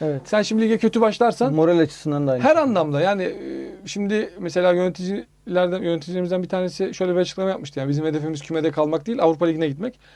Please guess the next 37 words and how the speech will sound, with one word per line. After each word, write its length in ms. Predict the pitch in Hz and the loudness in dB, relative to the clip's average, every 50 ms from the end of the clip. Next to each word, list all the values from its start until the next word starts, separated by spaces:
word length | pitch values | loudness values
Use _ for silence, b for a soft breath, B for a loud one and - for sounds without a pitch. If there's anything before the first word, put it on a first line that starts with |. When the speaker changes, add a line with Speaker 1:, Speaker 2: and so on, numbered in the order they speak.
| b b b b | b b b b
Speaker 2:
Sen 160 | b - 185 | b 0 4
onu 180 | 196 208 226 233 | 4 6 6 6
sezon 280 | - 208 196 220 220 214 | 6 6 6 6 4 4
başıyla 280 | 208 - 220 226 208 | 4 4 4 4 6
beraber 240 | 214 214 214 226 240 | 6 6 6 6 6
göstermen 480 | 226 220 208 208 - 226 220 226 233 220 | 6 4 4 4 4 2 4 4 4 6
lazım 240 | 202 175 147 139 143 | 6 4 4 2 0
insanlara. 440 | 143 - 147 131 131 127 - - - | -2 -2 -4 -4 -4 -4 -6 -4 0
Eğer 180 | - 165 185 196 | 4 4 4 4
sen 160 | 185 208 208 | 4 0 0
sezon 300 | 180 202 196 202 214 208 | 2 2 2 2 2 2
başında 200 | 208 196 - 214 | 0 -2 -2 -2
onu 80 | 208 208 | 0 2
gösteremezsen 640 | 214 208 - 233 233 233 226 208 196 - 269 269 - b b b b b b b | 2 2 4 4 4 4 4 2 2 2 0 0 -2 b b b b b b b
o 80 | 180 180 | 0 0
zaman 160 | 196 214 214 | 2 2 2
sen 200 | 202 240 226 202 | 4 4 4 2
düşmeye 280 | 202 - - 233 233 233 | 2 2 2 4 6 6
oynayan 260 | 226 214 202 185 170 | 6 6 4 2 2
bir 40 | 147 | 0
takım 220 | 180 151 165 165 | 0 0 2 2
olursun 260 | 160 175 175 - 240 | 2 2 2 2 4
ve 60 | 240 | 4
o 60 | 208 202 | 4 2
stresi 500 | - - - 214 202 - - 262 262 - b b b b b b b b - | 2 -2 -4 -4 -2 0 0 -2 -2 -2 b b b b b b b b 0
birinci 300 | 147 185 196 208 196 233 | 2 2 4 4 6 4
haftadan 400 | 214 208 208 208 202 196 214 - _ _ _ | 4 4 2 2 2 2 2 0 _ _ _
itibaren 400 | - 170 147 - 185 202 220 240 | -6 -4 -2 0 2 2 2 2
hissetmeye 480 | 202 214 208 - 233 214 214 202 165 147 | 2 0 2 2 2 2 4 4 2 4
başlarsın. 460 | 139 135 143 - 139 131 - 233 285 | 4 2 2 0 -2 -2 -4 0 2
Speaker 1:
Ve 60 | 165 | 4
yönetemezsen 800 | 170 151 151 151 170 156 170 175 175 165 147 - 151 139 135 135 | 4 6 6 6 4 4 4 4 2 2 -2 -2 -2 -2 -2 -2
de 220 | 165 196 202 - - - | -2 -4 -6 -4 -2 0
Speaker 2:
Ya 80 | 147 | 2
Speaker 1:
Allah 80 | 147 156 | 4 6
Speaker 2:
yönetemezsin 540 | 156 151 156 151 - 254 254 247 - 175 180 185 | 6 6 6 4 4 4 4 2 2 0 -2 0
Speaker 1:
korusun, 120 | 208 180 | 0 0